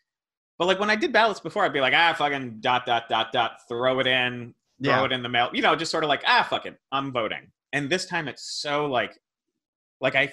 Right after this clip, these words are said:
Speaker 1: like, I'm sure I did something wrong still.
Speaker 2: Yeah, me too. I'm like, I, there's, I'm like, "There's a reason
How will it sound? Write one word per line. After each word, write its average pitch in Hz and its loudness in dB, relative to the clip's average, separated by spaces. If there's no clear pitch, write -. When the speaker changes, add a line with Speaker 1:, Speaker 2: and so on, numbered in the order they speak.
Speaker 1:
like, 143 0
I'm 143 2
sure 165 0
I 151 2
did 127 -6
something 110 -10
wrong 95 -8
still. - -16
Speaker 2:
Yeah, 185 4
me 233 4
too. 233 0
I'm 160 2
like, 190 2
I, 196 4
there's, 180 -4
I'm 170 2
like, 170 4
"There's 190 4
a 185 4
reason 175 2